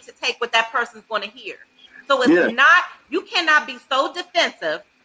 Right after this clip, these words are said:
Speaker 1: and you cannot
Speaker 2: Mm-hmm.
Speaker 1: be the type of person to tell everybody else what they need to do in relationships, and I think you should do this. But then when it comes to your
Speaker 2: Mm-hmm.
Speaker 1: own relationship and somebody checks you or tells you something that you know is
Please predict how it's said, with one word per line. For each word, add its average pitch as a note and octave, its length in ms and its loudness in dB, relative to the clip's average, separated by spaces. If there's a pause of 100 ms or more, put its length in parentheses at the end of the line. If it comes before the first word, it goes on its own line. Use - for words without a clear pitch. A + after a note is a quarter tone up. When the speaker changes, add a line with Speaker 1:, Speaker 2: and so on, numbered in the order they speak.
(360)
Speaker 1:
and A3 120 0
you E4 100 -4
cannot C#4 340 6
Speaker 2:
Mm-hmm. C4 80 -6
Speaker 1:
be C4 60 -6
the B4 80 -6 (120)
type C4 140 -2
of B3 120 -10
person B3+ 280 -2
to G#3 80 -10
tell C#4 260 -2
everybody A#3 500 0
else D4+ 260 4 (600)
what A#3+ 120 0
they A#3 140 0
need A3+ 180 -12
to G#3 60 -20
do A3 180 -4
in G#3 60 -2
relationships, A3 720 -6
and F#3 100 -4
I G#3 120 4
think A3+ 200 -10
you A3+ 60 -20
should G#3 160 -20
do A3 120 -16
this. A#3 220 0
But G#3+ 120 -10
then G#3 100 -6
when A3 120 -6
it A3 100 -18
comes B3+ 200 -4
to - 100 -20
your C4 100 6
Speaker 2:
Mm-hmm. A#3 120 0
Speaker 1:
own D#4+ 200 0
relationship G#3+ 760 -2 (220)
and G3 120 -6
somebody A#3 400 2
checks - 360 -4
you D4+ 140 -6
or G#3+ 140 0
tells A#3+ 300 -4
you A#3+ 140 -20
something B3 260 -4
that G#3+ 240 -2
you C#4 100 -20
know A#3+ 280 -2
is D4 100 -10